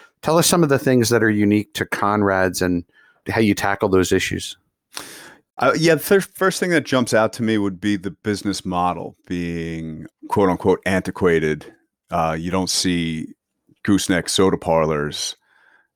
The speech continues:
Speaker 2: Uh, you know, you have to go a long way to see a genuine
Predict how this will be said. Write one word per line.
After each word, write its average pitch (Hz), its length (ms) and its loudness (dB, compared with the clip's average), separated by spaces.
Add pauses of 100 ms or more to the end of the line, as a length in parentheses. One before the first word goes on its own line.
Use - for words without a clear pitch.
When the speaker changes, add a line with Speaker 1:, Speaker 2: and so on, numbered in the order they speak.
(140)
Speaker 2:
Uh, 85 300 0
you 95 120 0
know, 80 100 2
you 80 180 0
have 82 120 0
to - 80 -4
go 80 160 0
a 76 40 -2
long 80 320 -2
way 80 260 -2
to 76 360 -6 (360)
see - 320 -6
a 76 40 -6
genuine 80 840 -2